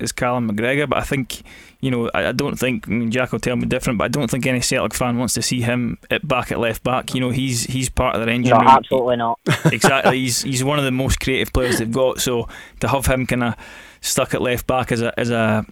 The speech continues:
Speaker 1: you know, as a bit of a polyfiller is, is not the answer. So yes, you know, depending on what happens with, with, with Bolingoli, Celtic might have to,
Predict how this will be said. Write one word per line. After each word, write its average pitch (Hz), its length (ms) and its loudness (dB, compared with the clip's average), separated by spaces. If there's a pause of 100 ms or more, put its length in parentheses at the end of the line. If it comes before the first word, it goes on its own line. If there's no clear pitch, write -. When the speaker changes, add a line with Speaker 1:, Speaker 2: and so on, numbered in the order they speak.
(760)
Speaker 1:
you 135 80 0
know, 120 80 0
as 110 80 -2
a 110 60 0
bit 117 120 2
of 120 60 -2
a 110 80 0
polyfiller 123 680 2
is, 110 220 0
is 117 180 -2
not 123 220 0
the 123 100 0
answer. 123 320 0
So 120 160 -2
yes, 131 360 0
you 135 120 -2
know, 123 200 -2 (160)
depending 139 400 -2
on 127 60 -2
what - 100 0
happens 123 340 0
with, 117 160 -4
with, 120 240 -4
with 120 180 -4
Bolingoli, 123 600 0 (260)
Celtic 117 340 -2
might 127 200 0
have 110 180 -2
to, 123 240 -4